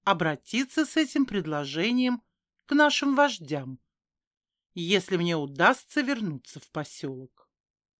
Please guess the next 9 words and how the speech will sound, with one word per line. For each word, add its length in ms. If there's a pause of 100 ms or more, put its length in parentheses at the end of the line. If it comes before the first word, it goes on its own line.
(720)
Численность 640
этих 300
племен 500 (540)
была 360
следующая. 1000 (760)
Шашунов 960 (520)
около 480
шестидесяти 880
тысяч, 640